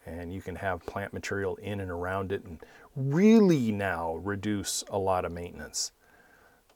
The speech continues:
Some other perennials that come to mind, salvia, verbena, various types of, uh, New Zealand flax,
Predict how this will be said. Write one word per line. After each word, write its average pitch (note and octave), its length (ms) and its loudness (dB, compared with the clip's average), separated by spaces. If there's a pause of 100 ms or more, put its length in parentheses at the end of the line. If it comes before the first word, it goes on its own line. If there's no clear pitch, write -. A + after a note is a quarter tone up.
(320)
Some C#3 180 4
other E3 160 10
perennials C#3+ 520 8
that B2 80 0
come B2 200 4
to A2+ 80 4
mind, G#2+ 320 -2
salvia, A#2+ 680 6
verbena, G#2+ 680 -4 (180)
various C3 380 8
types - 400 2
of, G2 300 2
uh, F2 220 -2 (720)
New G#2+ 160 -2
Zealand B2+ 480 4
flax, - 600 2